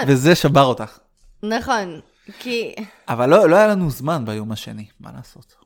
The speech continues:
Speaker 1: לא זוכר מה היה, היה
Speaker 2: נכון.
Speaker 1: בלגן, והיינו זוכ-, היינו, היינו חייבים להזמין משהו זריז ו-, ו-, ו-
Speaker 2: אבל זה בדיוק זה.
Speaker 1: נכון,
Speaker 2: מתי שעושים
Speaker 1: נכון.
Speaker 2: משהו זריז,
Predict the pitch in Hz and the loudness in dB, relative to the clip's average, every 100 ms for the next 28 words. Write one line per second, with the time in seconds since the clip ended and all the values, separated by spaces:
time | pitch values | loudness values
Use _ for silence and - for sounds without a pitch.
0 | _ _ _ _ _ _ _ 135 180 180 | _ _ _ _ _ _ _ -8 -6 -6
1 | 175 156 151 131 113 123 160 160 131 143 | -6 -4 -2 -2 0 2 4 4 4 6
2 | 175 170 135 135 151 151 165 175 - 147 | 6 4 0 -2 -4 -4 -2 -4 0 0
3 | 160 139 139 165 139 151 - 202 160 135 | 0 -4 -2 -2 -2 -4 -2 -4 -2 -4
4 | 135 175 190 143 120 117 117 120 120 - | -4 -4 -4 -6 -6 -6 -6 -6 -6 -10
5 | - 202 202 185 220 196 233 233 220 214 | -10 -8 -10 -8 -10 -8 -10 -10 -14 -12
6 | 214 180 _ - 185 208 214 247 214 233 | -14 -14 _ -14 -10 -10 -12 -14 -14 -14
7 | 214 196 196 - 220 196 160 220 | -12 -12 -14 -18 -18 -16 -16 -18